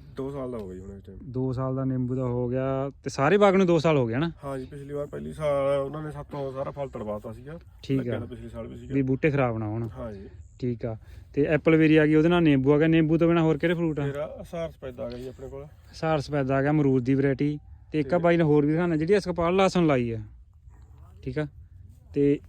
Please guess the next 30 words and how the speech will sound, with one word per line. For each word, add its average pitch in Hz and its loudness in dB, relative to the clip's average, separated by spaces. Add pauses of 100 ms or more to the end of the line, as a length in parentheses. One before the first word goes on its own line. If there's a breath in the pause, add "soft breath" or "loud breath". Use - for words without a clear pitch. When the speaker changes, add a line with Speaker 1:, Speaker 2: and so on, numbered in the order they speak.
(120)
Speaker 2:
ਇਹ 175 2
ਆ 185 4
ਸੀਟ 165 2
ਤੇ, 165 4
ਇਹਦਾ 165 2
ਕੀ 185 -4
ਮਤਲਬ 151 2
ਆ 151 2
ਸੀਟ 139 0
ਤੇ 131 2
ਪਾਉਣ 120 -2
ਦਾ? 110 -6 (100)
Speaker 1:
ਇਹ 170 -10
ਸੀਟ - -12
ਤੇ 165 -6
ਕੱਖ 160 -4 (120)
ਘੱਟ 170 -10
ਹੁੰਦਾ 143 -6
ਜੀ, 135 -4
ਊਂ 139 -8
ਸਾਡੇ 139 -4
ਝਬਾਨ 139 -8
'ਚ 135 -14
ਮੋਥਰਾ 135 -8
ਜਾਂ 135 -8
ਹੋਰ 127 -12 (160)
ਕੱਖ 127 -12
ਜ਼ਿਆਦੇ 113 -8
ਹੁੰਦੇ 110 -12
ਨੇਗੇ। 113 -14